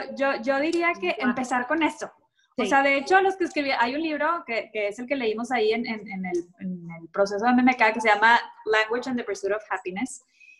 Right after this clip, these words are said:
Speaker 1: Y ellos, es, hacen como un tipo de coaching, este,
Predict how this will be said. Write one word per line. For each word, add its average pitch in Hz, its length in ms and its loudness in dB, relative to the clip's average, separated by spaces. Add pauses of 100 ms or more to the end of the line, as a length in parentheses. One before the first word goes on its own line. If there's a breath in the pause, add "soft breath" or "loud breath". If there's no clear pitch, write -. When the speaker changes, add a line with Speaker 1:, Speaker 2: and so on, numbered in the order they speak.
(240 soft breath)
Speaker 1:
Y 254 180 8
ellos, 311 420 6 (160)
es, 262 140 -4
hacen 277 260 2
como 339 280 0
un 294 120 0
tipo 349 180 -2
de 370 160 2
coaching, 320 520 0 (560)
este, 247 560 -2